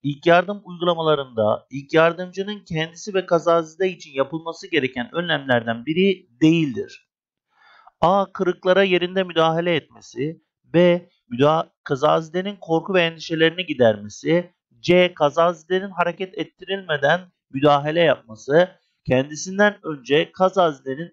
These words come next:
emniyetini alması. Değerli arkadaşlarım, şuradan kutsal kalemimi öncelikle elime alayım.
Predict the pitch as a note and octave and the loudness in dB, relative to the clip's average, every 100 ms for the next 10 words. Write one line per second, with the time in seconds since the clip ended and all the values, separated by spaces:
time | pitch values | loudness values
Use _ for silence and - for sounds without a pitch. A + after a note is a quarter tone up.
0 | - E3 D#3 B2 A#2+ D3+ - B2+ A2+ G#2+ | -8 -8 -4 -6 -6 -6 -2 -2 -2 -10
1 | - _ _ _ _ _ _ - C#3+ F#3+ | -18 _ _ _ _ _ _ 0 2 4
2 | F#3 F3 D#3+ C#3 - A#2 A2+ E3+ D#3 C#3+ | 2 0 -4 -6 -6 -12 -10 -12 -6 -6
3 | C#3+ _ D#3 C#3+ D3 C3 C3+ C3 B2+ C3 | -6 _ -2 0 -2 -2 -6 -12 -6 -6
4 | A#2+ A#2+ A2+ A2 G#2 C3 D#3 D3+ | -4 -2 -2 -4 -6 -2 -2 -4